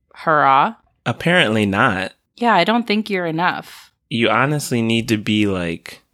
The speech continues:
Speaker 2: the best plus some sort of extra.
Speaker 1: So, to back it up for our listeners,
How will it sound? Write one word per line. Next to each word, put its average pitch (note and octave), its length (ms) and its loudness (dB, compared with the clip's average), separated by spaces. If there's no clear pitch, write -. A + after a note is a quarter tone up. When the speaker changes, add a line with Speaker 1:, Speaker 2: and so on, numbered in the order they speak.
Speaker 2:
the G#2 200 0
best A2 640 0
plus - 600 0
some A2 380 -2
sort G#2+ 260 0
of F#2+ 80 2
extra. B2 680 -4
Speaker 1:
So, F3 560 -2
to A#3 180 -2
back A3 320 0
it B3+ 100 4
up F#3+ 160 0
for G3 160 -2
our E3+ 220 2
listeners, D#3 640 -4